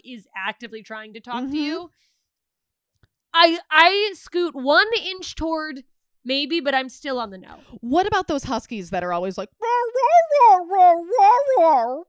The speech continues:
Speaker 1: Those huskies that are always like, you mean the, like, that
Speaker 2: "Roar,
Speaker 1: one,
Speaker 2: roar, roar"?
Speaker 1: that one video?
Speaker 2: No, there's, like, a million of them of people
Speaker 1: That's
Speaker 2: making
Speaker 1: what I'm,
Speaker 2: huskies
Speaker 1: that's what I'm
Speaker 2: talk.
Speaker 1: saying. If, if not forced by some sort of training and treat,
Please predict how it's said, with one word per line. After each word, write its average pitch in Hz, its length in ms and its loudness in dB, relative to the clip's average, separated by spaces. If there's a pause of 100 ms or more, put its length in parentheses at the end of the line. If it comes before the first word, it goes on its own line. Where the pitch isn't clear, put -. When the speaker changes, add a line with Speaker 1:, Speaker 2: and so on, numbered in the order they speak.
(360)
Speaker 1:
Those 226 380 0
huskies 240 360 -4
that 220 80 -6
are 226 60 -2
always 214 180 -2
like, 208 140 -8
you 226 80 -4
mean 233 200 -4
the, 202 100 -4 (140)
like, 190 320 -8
that 214 180 0
Speaker 2:
"Roar, 208 180 2
Speaker 1:
one, 539 240 0
Speaker 2:
roar, 494 120 2 (300)
roar"? 370 140 4
Speaker 1:
that 285 240 4
one 233 360 0
video? 254 400 0
Speaker 2:
No, 587 160 0
there's, 554 180 2
like, 554 120 -6
a 554 80 -10 (160)
million 587 360 -8
of 285 40 -8
them 285 160 -6
of 269 100 -8
people 403 280 -8
Speaker 1:
That's 587 140 4
Speaker 2:
making - 100 -2
Speaker 1:
what 571 80 10
I'm, 494 60 8
Speaker 2:
huskies 403 200 -4
Speaker 1:
that's 427 140 2
what 494 140 2
I'm - 80 2
Speaker 2:
talk. - 80 -4
Speaker 1:
saying. 349 220 -2
If, 339 360 -6 (1080)
if 349 360 -8 (300)
not 339 520 4 (500)
forced 339 720 -2
by 247 240 6
some 269 260 -6
sort 247 180 -2
of 208 140 -14
training 247 560 -2
and 214 160 -12
treat, 226 480 -8